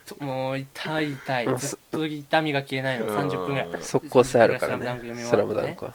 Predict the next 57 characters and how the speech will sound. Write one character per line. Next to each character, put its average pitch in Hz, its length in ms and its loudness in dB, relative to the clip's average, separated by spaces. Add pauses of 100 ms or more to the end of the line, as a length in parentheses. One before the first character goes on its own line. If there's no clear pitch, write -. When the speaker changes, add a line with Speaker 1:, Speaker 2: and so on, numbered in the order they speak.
(120)
Speaker 2:
う - 40 -10
ん。 - 140 -10
Speaker 1:
そ - 140 -10
う - 120 -12
そ - 240 -8
う - 20 -4
そ - 400 -8
う。 - 140 -12 (100)
ス - 140 -12
ラ 139 100 -6
ム 135 60 -10
ダ 127 120 -4
ン 127 80 -8
ク 123 140 -12
を 117 40 -8
や 117 40 -8
っ 117 40 -10
て - 80 -16
読 120 120 -8
み 120 60 -8
終 120 80 -8
わ 117 100 -6
っ 117 60 -12
て - 100 -20
さ、 101 260 -18
Speaker 2:
う 113 60 -10
ん。 104 120 -8
Speaker 1:
こ 110 180 -14
う - 20 -12
や 104 60 -14
っ 98 60 -18
て、 - 180 -20
ま 107 100 -12
あ、 107 60 -10
両 113 160 -6
南 117 180 -8
戦 110 140 -14
勝 110 180 -12
利 104 80 -14
し - 80 -20
て - 100 -20
イ 101 40 -20
ン 101 160 -20
タ - 80 -20
ー - 20 -20
ハ - 60 -20
イ - 20 -6
行 147 100 -2
き 156 40 8
ま 147 80 10
し 110 40 -2
た。 - 60 4
Speaker 3:
お 139 60 8
ー、 135 40 6
早 131 160 4
い 110 60 -2
ね。 92 100 -6